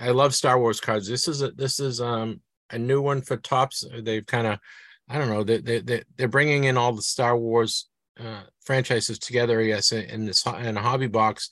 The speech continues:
Um, this is two thousand twenty-three Topps Star Wars. Hobby boxes are going for fifty-five dollars.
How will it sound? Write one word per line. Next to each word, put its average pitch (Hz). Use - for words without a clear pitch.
Um, 110
this 110
is 117
two -
thousand 127
twenty-three 123
Topps 120
Star 120
Wars. 117
Hobby 127
boxes 127
are 127
going 113
for -
fifty-five 123
dollars. 117